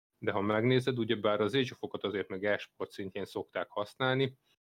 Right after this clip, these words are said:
de inkább a második rész volt az, amit, ö, többen játszottak e-sport terén, népszerűbb is volt, mint a három. Háromból is volt,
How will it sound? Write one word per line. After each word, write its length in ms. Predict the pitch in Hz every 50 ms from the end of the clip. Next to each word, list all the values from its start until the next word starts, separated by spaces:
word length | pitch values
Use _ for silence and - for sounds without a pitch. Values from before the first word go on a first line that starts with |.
| _ _ _ _ _ _ _ _ _ _ _ _ _ _ -
de 400 | 104 107 110 107 110 117 113 -
inkább 420 | - 143 131 - - 104 98 95 92
a 180 | 95 95 90 -
második 580 | 113 110 104 98 - - - 98 92 92 -
rész 260 | - 98 92 90 - -
volt 260 | 104 98 92 90 -
az, 140 | 104 92 -
amit, 320 | 95 92 92 90 - -
ö, 220 | 98 95 92 90 87 - _ _
többen 400 | - 113 101 98 101 95 92 95
játszottak 760 | 92 90 82 - - - 98 - - _ - 143 139 - - _ _ _ _ _ _ _ _ _ _ _ _ _
e-sport 640 | _ - 92 85 - - - _ - 101 98 - _
terén, 440 | - 113 120 135 143 147 147 156 - _ _ _ _ _ _ _
népszerűbb 540 | - 98 95 - - - 101 110 110 113 120
is 180 | 135 127 -
volt, 280 | - - 147 139 135 -
mint 280 | 117 107 104 98 -
a 120 | 104 92 -
három. 480 | - 90 87 87 87 - 95 95 90 - _
Háromból 540 | - - 127 123 110 98 95 98 98 92
is 140 | 90 - -
volt, 400 | - 107 120 143 151 147 - -